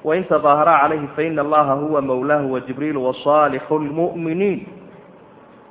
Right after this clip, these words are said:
Ilaahay baa mawla wa, Jibriil baa mawla wa, saalixul mu'miniin baa mawla. فهو يطلق على الله تعالى وعلى المخلوق. Waxaa halkan laga qaadan karaa buu in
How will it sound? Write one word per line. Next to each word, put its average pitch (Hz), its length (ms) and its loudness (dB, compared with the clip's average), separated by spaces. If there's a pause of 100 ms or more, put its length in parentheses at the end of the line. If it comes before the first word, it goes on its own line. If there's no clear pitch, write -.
(640)
Ilaahay 156 320 4
baa 135 140 0
mawla 127 440 -4
wa, 139 160 -2 (200)
Jibriil 131 360 -10
baa 131 200 -2
mawla 127 420 -6
wa, 120 120 -8 (140)
saalixul 135 400 -2
mu'miniin 127 440 -8
baa 120 120 -4
mawla. 101 320 -10 (1800)
فهو 143 240 2
يطلق 160 380 -2
على 120 220 0
الله 139 240 0 (160)
تعالى 156 300 2
وعلى 117 240 0
المخلوق. 104 380 -10 (1400)
Waxaa 165 220 -2
halkan 185 240 0
laga 185 160 -4
qaadan 175 340 0
karaa 156 260 0
buu 165 220 -8 (220)
in 175 180 -4